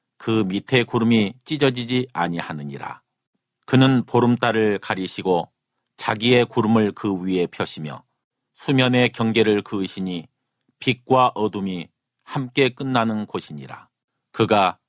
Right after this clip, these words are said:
꾸짖으신즉 하늘 기둥이 흔들리며 놀라느니라. 그는 능력으로 바다를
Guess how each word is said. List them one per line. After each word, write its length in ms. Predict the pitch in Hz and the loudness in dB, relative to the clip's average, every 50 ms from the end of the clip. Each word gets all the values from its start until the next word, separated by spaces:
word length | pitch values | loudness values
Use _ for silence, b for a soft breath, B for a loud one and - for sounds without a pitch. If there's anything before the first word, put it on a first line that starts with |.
| _ _ _ _ _ | _ _ _ _ _
꾸짖으신즉 960 | 143 139 127 135 127 113 123 120 104 - 123 113 113 101 113 110 98 - _ _ _ _ | 0 2 2 2 2 4 2 2 2 4 4 4 4 4 4 2 2 0 _ _ _ _
하늘 460 | - - - 147 135 135 131 127 123 123 | -10 -4 -2 0 2 4 4 4 2 0
기둥이 460 | - - 110 113 113 113 110 107 107 - | 0 -2 0 2 4 4 4 4 2 0
흔들리며 720 | - - 131 113 107 101 98 95 95 95 92 90 87 82 - _ | 0 -2 0 0 2 0 0 0 0 0 2 2 0 -2 -4 _
놀라느니라. 840 | - 87 87 85 85 85 80 78 78 76 76 76 76 73 - - - _ _ _ _ _ _ _ _ _ _ _ _ _ - | -8 -4 -2 -2 0 0 -2 -2 -4 -8 -10 -10 -10 -10 -10 -12 -14 _ _ _ _ _ _ _ _ _ _ _ _ _ 0
그는 400 | - 139 135 135 135 131 127 120 - | 2 4 4 4 4 4 2 0 -4
능력으로 840 | - 113 107 117 117 113 110 107 101 92 104 101 98 95 87 85 - _ _ _ _ _ _ _ | -4 0 2 4 6 6 6 6 4 4 4 4 4 4 2 0 -4 _ _ _ _ _ _ _
바다를 560 | - - 127 101 113 117 117 123 123 120 - | -4 -2 0 2 2 2 2 4 2 0 0